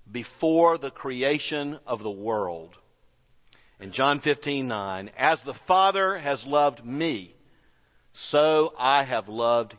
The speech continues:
you. Abide in my love." Now, if we're going to talk about what real spirituality is,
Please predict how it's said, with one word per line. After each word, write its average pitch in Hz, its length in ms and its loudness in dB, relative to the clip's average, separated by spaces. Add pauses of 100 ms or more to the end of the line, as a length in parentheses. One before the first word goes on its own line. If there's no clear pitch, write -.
(160)
you. 92 400 -12 (1000)
Abide 95 800 0 (500)
in 101 140 -10
my 98 220 -6
love." 85 400 -10 (1200)
Now, 92 340 -10 (160)
if 98 160 -20
we're 147 240 0
going 156 380 0
to 110 560 -6 (560)
talk 165 360 2
about 147 540 2 (1000)
what 147 220 2 (220)
real 165 380 2
spirituality 151 1080 0
is, 156 480 -4